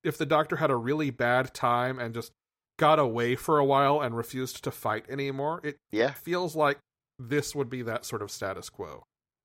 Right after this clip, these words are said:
Speaker 2: Yeah.
Speaker 1: Um,
Speaker 2: And I love there's one scene where she's walking through the moon colony with her, with this new person that she's kind of become mentor for, this, this new powered person who, you know, she's trying to help learn to control her powers and stuff.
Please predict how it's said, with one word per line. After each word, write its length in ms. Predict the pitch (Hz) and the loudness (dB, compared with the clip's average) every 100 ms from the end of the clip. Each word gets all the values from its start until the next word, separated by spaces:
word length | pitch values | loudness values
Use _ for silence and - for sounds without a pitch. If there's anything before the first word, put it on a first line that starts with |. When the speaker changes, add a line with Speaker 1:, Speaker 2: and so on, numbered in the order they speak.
| - | -10
Speaker 2:
Yeah. 180 | 107 117 _ _ _ _ _ _ _ _ - _ _ _ _ _ - | -8 -8 _ _ _ _ _ _ _ _ -20 _ _ _ _ _ -10
Speaker 1:
Um, 160 | 104 | 2
Speaker 2:
And 80 | 127 | 4
I 100 | 131 | 4
love 280 | 131 143 139 | 4 4 4
there's 200 | 135 123 | 2 2
one 200 | 127 127 | 0 -2
scene 340 | - 123 113 | -2 -6 -4
where 140 | 107 104 | -2 -2
she's 240 | - 104 | -4 -6
walking 360 | 104 101 - 95 | 0 0 0 -14
through 120 | 101 | -10
the 80 | 98 | -10
moon 140 | 98 | -6
colony 320 | 101 98 95 | 0 0 0
with 240 | 92 92 85 | -4 -8 -6
her, 220 | 95 92 | -6 -6
with 220 | 98 90 85 | -6 -8 -6
this 240 | 95 - | -8 -8
new 180 | 98 101 | -8 -8
person 500 | - 101 92 98 90 | 0 0 0 -6 -6
that 160 | 92 - | -6 -6
she's 380 | 107 98 90 - - - - | -8 -8 -10 -16 -20 -20 -2
kind 200 | 139 127 | 2 2
of 120 | 117 | 2
become 340 | - 127 120 110 | 0 2 2 2
mentor 400 | 113 104 95 85 | -2 0 -2 0
for, 280 | 87 78 | -2 -4
this, 280 | 82 85 - - | -4 -10 -12 -8
this 200 | 98 - | -8 -8
new 280 | 101 104 98 _ _ _ _ _ _ | -10 -12 -14 _ _ _ _ _ _
powered 440 | - 117 113 107 101 | 2 4 6 4 2
person 440 | 104 98 104 101 | -2 -2 -6 -8
who, 540 | 98 98 95 92 92 92 | -6 -4 -4 -8 -12 -12
you 100 | 98 | -6
know, 200 | 87 82 | -4 -6
she's 220 | - 104 | -10 -14
trying 220 | - 101 95 | -4 -2 0
to 60 | |
help 200 | 87 98 - | 0 -2 -2
learn 280 | 92 92 90 | -4 -4 -6
to 100 | 87 | -10
control 380 | 87 - 95 | -8 -4 -4
her 100 | 87 | -4
powers 340 | 87 87 90 85 | -2 0 -2 -4
and 100 | 85 | -8
stuff. 200 | 90 | -8